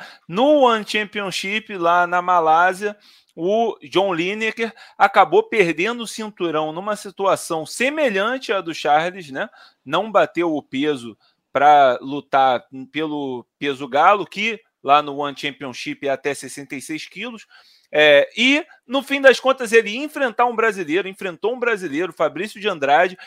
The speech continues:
então tinha a chance do Fabrício ficar com o cinturão, mas a luta terminou num anticlímax, um no contest, com, com um lance, é,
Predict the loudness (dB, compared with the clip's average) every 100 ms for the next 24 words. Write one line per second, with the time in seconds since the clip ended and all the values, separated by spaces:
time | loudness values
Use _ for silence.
0 | -14 -6 -2 -2 -4 _ -10 -4 -2 -2
1 | -2 -6 -8 -4 2 2 2 -8 -8 -10
2 | -4 -4 -4 -14 -14 -6 -2 -2 -4 -16
3 | -20 _ 6 6 6 4 2 2 -2 -8
4 | -8 -6 -6 -6 -8 -8 -8 -6 -6 -6
5 | -10 -14 -6 -2 0 0 -4 -8 -14 -20
6 | _ _ -16 -12 -8 -2 0 -2 -4 -2
7 | -2 -2 -6 -6 -12 _ _ _ -8 -6
8 | -6 -10 _ _ _ -20 -20 -14 -12 -4
9 | 0 2 0 -2 -2 -2 2 4